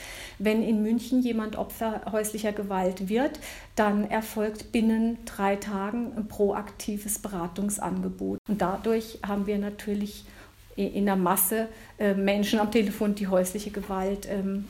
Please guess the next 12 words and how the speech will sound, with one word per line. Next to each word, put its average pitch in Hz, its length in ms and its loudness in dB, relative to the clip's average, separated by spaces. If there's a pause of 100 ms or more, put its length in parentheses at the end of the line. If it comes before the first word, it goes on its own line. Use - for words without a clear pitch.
angezeigt 269 800 2
haben 311 320 4
oder 185 300 2 (100)
jemand 175 320 2
anders 220 320 0
hat 262 80 -6
die 262 60 -4
Polizei 254 500 -2
gerufen. 277 440 0
Also 190 200 -4
die 196 60 -4
Polizei 185 600 -2